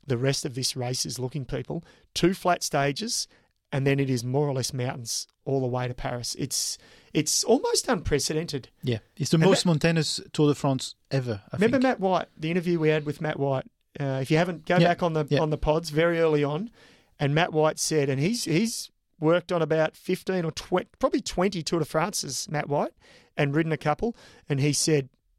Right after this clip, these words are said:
Speaker 1: it's quite possibly the hardest third week he's ever seen at the Tour.
Speaker 2: Yeah.
Speaker 1: So,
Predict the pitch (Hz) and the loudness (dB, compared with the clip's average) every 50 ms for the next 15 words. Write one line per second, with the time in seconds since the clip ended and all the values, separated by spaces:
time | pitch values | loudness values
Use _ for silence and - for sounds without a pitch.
0 | _ - - - _ _ _ _ _ - - 151 - - - 147 143 - - 143 | _ -20 -20 -20 _ _ _ _ _ -4 0 0 0 2 2 0 0 0 -2 -2
1 | 135 131 131 120 131 139 139 135 - - - 151 143 127 120 131 131 135 - - | -2 -2 -2 0 0 0 0 -2 -4 -4 -4 -4 -4 -2 -2 -2 -4 -2 -2 -4
2 | 147 127 135 131 131 120 - - 147 135 135 135 - - - - - 139 131 127 | -4 -2 -2 -2 -2 0 0 0 0 -2 -4 -6 -8 -10 -8 -4 -2 -2 -2 -2
3 | - - - - - - - - - 170 160 151 151 151 151 | -6 -10 -16 -20 -16 -8 -2 0 4 6 6 6 6 6 4